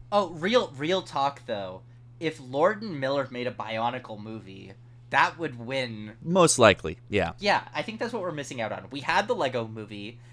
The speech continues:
Speaker 1: but there were no Bionicles in it, which is,
Speaker 2: I know.
Speaker 1: I think, a crime worthy of The Hague.
Speaker 2: Speaking of international jail, that's where you and I are gonna be sent to after doing these post-Cannes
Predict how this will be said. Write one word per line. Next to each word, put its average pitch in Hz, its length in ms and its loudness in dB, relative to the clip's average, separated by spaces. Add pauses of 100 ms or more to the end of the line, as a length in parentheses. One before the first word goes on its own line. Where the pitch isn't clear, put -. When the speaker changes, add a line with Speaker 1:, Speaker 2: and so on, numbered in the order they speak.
(100)
Speaker 1:
but 156 120 -2
there 180 140 2
were 208 160 0
no 160 260 2
Bionicles 202 800 0
in - 100 -18
it, - 200 -20 (680)
which 156 320 -4
is, 180 340 -2
Speaker 2:
I 101 120 -14
know. 98 240 -8 (260)
Speaker 1:
I 185 220 4
think, 120 440 -8 (280)
a 139 80 -4
crime 139 840 2 (180)
worthy 139 680 -2
of 123 160 -4
The 120 80 -4
Hague. 117 560 -8 (100)
Speaker 2:
Speaking - 600 0
of 113 180 2
international 107 600 2
jail, 101 420 4 (220)
that's 151 280 6
where 147 120 6
you 127 240 4
and 139 80 6
I 127 180 8
are 127 80 6
gonna 113 180 4
be 104 140 0
sent 110 280 2
to 113 220 4
after 107 320 6
doing 104 260 0
these 101 140 -2
post-Cannes 110 960 2